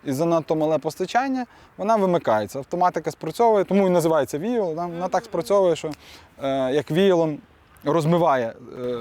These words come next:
Speaker 2: Ну, це будуть якісь, мабуть, попередження для населення, чи це
Speaker 1: От
Speaker 2: буде
Speaker 1: питання,
Speaker 2: автоматизовано
Speaker 1: от питання.
Speaker 2: проходити?
Speaker 1: І наразі українська енергосистема не має такої системи оповіщення, щоб ми могли конкретно абонента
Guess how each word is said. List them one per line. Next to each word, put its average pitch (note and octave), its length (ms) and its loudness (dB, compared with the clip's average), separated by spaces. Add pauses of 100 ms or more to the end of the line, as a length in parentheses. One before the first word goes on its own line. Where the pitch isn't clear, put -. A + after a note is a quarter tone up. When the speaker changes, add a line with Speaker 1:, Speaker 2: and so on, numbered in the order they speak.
(480)
Speaker 2:
Ну, C#4 100 2
це D4 120 2
будуть C4 360 2
якісь, A#3 260 0
мабуть, A3 340 2
попередження B3 840 0
для F#3+ 340 2
населення, F3 840 -4
чи - 140 -12
це E3+ 60 2
Speaker 1:
От G3+ 140 4
Speaker 2:
буде G#3+ 140 2
Speaker 1:
питання, A3 140 4
Speaker 2:
автоматизовано A3 760 2
Speaker 1:
от F3 60 0
питання. C#3+ 200 2
Speaker 2:
проходити? E3+ 440 -2
Speaker 1:
І B2+ 40 -6
наразі G#3 440 0
українська F#3+ 440 -2
енергосистема D#3 800 -2
не F3 160 2
має C#3+ 340 2
такої C3 320 -2
системи B2 380 -4
оповіщення, D#3+ 640 -2
щоб C#3+ 160 -6
ми D3+ 100 -2
могли D3 340 -4
конкретно C3 540 -2
абонента F3+ 560 -4